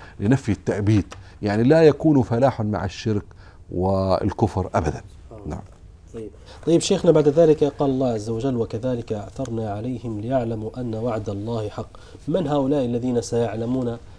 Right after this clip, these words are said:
Speaker 2: أن وعد الله حق وأن الساعة لا ريب فيها؟
Speaker 1: نعم.
Speaker 2: م-، من المخاطب هنا؟
Speaker 1: مخاطب به أهل المدينة.
Speaker 2: مم.
Speaker 1: "كذلك أعثرنا عليهم"، بمعنى أنه حصل،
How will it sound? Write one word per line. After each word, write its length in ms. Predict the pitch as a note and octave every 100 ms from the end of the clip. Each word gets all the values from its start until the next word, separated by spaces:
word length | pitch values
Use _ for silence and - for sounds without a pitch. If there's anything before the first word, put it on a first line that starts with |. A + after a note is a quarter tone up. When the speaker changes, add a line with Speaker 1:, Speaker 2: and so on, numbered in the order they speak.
| - A#2+
Speaker 2:
أن 140 | A#2
وعد 300 | A2+ A#2 G2+
الله 320 | G2+ G#2+ A2
حق 380 | G2 - - -
وأن 340 | G#2+ G#2 A#2 G#2
الساعة 420 | - A#2 G#2+ G#2
لا 220 | G2+ G#2 G#2
ريب 240 | G#2 G2
فيها؟ 340 | - G#2 F#2+ F#2+ - - -
Speaker 1:
نعم. 100 | F2 D2+ - A#2
Speaker 2:
م-، 40 | A#2+ G2+ G#2+ A#2 A#2
من 80 | D3+
المخاطب 640 | D3 A#2 - A#2 - F#2+
هنا؟ 160 | G2+ F#2+ - -
Speaker 1:
مخاطب 440 | A2 - D3 - C#3+
به 300 | A#2+ A#2 -
أهل 160 | A2+ F#2
المدينة. 480 | F2+ F2+ F2 F2+ D2+ - -
Speaker 2:
مم. 60 | A2+ G#2 - - - -
Speaker 1:
"كذلك 480 | - F#2+ D#3 D#3 C3
أعثرنا 640 | B2+ G2+ F#2 D3 C#3 A2+ G#2+
عليهم"، 580 | F2 G2 C3 A2 A2
بمعنى 500 | G2+ F2+ G2+ A2 G2
أنه 560 | F#2+ - G#2 G2 G2+ A#2
حصل، 540 | - C3 - G#2 G#2